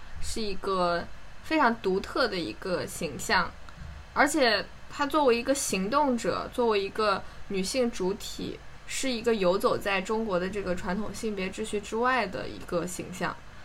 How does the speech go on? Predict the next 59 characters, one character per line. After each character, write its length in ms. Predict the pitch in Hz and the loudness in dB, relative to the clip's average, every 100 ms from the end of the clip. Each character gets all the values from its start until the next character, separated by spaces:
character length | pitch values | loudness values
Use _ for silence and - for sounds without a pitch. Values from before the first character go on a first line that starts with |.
| - | -4
所 80 | - | 4
以 40 | 262 | 6
我 100 | 202 | 6
觉 140 | 202 | 2
得 80 | 240 | 2
这 160 | 302 | 2
一 80 | 277 | 0
点 280 | 226 185 165 | 0 0 -2
非 160 | 185 208 | -2 -2
常 240 | 208 180 | 0 0
的 240 | 175 165 160 - - | 0 0 -4 -10 -2
厉 200 | 247 208 | 0 0
害。 280 | 202 196 - - - - | 0 -4 -6 -10 -12 0
我 60 | |
们 140 | 240 330 | 4 4
很 180 | 277 196 | 4 2
难 180 | 190 | 0
在 160 | 233 269 | 2 0
其 240 | 254 - | 0 -6
他 240 | 220 262 302 | -2 2 4
的 180 | 269 226 | 4 2
类 220 | 226 214 | 4 2
型 440 | - 175 175 202 - | 0 -2 -2 -4 -2
里 120 | 180 | -2
面 240 | 170 170 | -2 -2
看 260 | 185 269 208 | -2 -2 0
到， 300 | 196 180 170 - - - - - | 4 2 2 -6 -14 -14 -14 -10
就 100 | 202 | -6
是 80 | 196 | -4
比 120 | 196 | 0
如 80 | 196 | 2
说 180 | 240 233 | 4 4
我 60 | |
们 180 | 190 202 | 4 0
很 140 | 226 185 | -2 -4
难 140 | 196 | -2
在 120 | 262 | 0
一 60 | 240 | 0
个 80 | 254 | -2
正 360 | 285 302 202 190 | 0 -2 -2 -4
剧， 260 | 180 160 | -4 -4
很 220 | - 180 | -4 -4
难， 220 | 180 180 190 | -4 -4 -6
很 160 | - 196 | -6 -6
难 140 | 214 | -4
在 160 | 269 247 | 0 0
一 100 | 208 | 0
古 200 | 185 175 | -2 2
装 280 | 233 240 254 | 2 2 0
剧， 340 | 269 233 180 - - - - | -2 -2 -2 -6 -8 -8 -6
呃， 100 | 208 | -2
就 140 | 214 | -2
是 160 | 220 208 | -2 -2
没 260 | 175 180 | 0 2
有 180 | 220 208 | 4 2
这 140 | 180 208 | 0 -2
种 260 | 190 156 | -2 -2
江 320 | 180 220 233 254 | 4 6 6 4
湖 400 | - 180 175 | 2 2 2